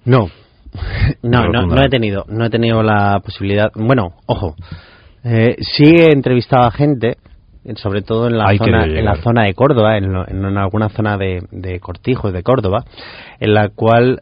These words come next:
Speaker 1: eh, han, ellos aseguran haber visto a un duende y lo aseguran de tal manera, tal como lo he contado, un ser, eh, pequeño, bajito, que estaba encima de una cama.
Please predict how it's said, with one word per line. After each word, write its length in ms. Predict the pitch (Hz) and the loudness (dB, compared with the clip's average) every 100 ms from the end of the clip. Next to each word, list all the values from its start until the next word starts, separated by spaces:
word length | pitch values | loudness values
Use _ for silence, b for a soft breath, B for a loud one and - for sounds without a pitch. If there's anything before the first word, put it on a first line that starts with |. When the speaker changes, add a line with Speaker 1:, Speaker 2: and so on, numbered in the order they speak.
| - | -6
Speaker 1:
eh, 800 | 104 98 98 98 98 95 92 90 - - - - _ - - | -4 -4 -4 -4 -4 -6 -8 -10 -14 -20 -20 -20 _ -20 -14
han, 480 | - 110 117 117 120 - - | -6 -2 -2 -2 -6 -8 -4
ellos 340 | 135 135 143 - - | 2 4 4 0 -10
aseguran 640 | 101 98 120 113 139 139 123 | -8 -4 -2 2 2 2 0
haber 220 | 110 110 | -2 -2
visto 300 | 110 101 117 | -4 -4 -4
a 40 | |
un 80 | 98 | -2
duende 400 | 113 123 87 82 - - | -2 -2 -4 -12 -18 -14
y 340 | 101 101 101 95 107 | -8 -6 -6 -8 -6
lo 160 | 107 | -6
aseguran 480 | 98 - 101 120 139 - B B B | -4 -4 -2 -2 -2 -4 B B B
de 180 | 113 107 | -6 -4
tal 140 | 101 104 | -2 -2
manera, 300 | 107 123 127 - | -2 -2 -4 0
tal 140 | 120 | 0
como 140 | 113 101 | 0 -4
lo 60 | |
he 20 | 90 | -4
contado, 300 | 92 147 113 | 0 0 0
un 100 | 92 | -2
ser, 280 | - 92 - | -2 -2 -4
eh, 220 | - 85 - - | -12 -12 -12 -12
pequeño, 480 | - 117 127 143 139 | -4 0 0 -2 -6
bajito, 720 | 117 92 - 117 123 156 175 b b b b - | -16 -16 -4 -4 0 -2 -4 b b b b -10
que 80 | 90 | -6
estaba 240 | - 113 | 0 0
encima 260 | 113 110 95 | 0 -2 -4
de 60 | |
una 160 | 87 85 | -4 -4
cama. 260 | 127 110 | -4 -6